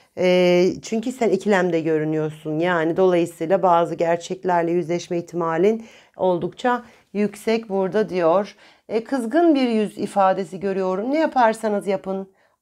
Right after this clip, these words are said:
Aa, otuz üç rakamı var. Bu karşınızdaki insanla,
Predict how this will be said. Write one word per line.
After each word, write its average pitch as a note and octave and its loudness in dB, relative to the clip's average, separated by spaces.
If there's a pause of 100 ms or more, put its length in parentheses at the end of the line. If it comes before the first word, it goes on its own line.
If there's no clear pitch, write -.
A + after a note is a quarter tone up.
Aa, A#3 0
otuz A3+ -2
üç A3+ -4
rakamı G#3+ 0
var. F3+ 0 (360)
Bu B3 0
karşınızdaki A#3 0
insanla, B3 -2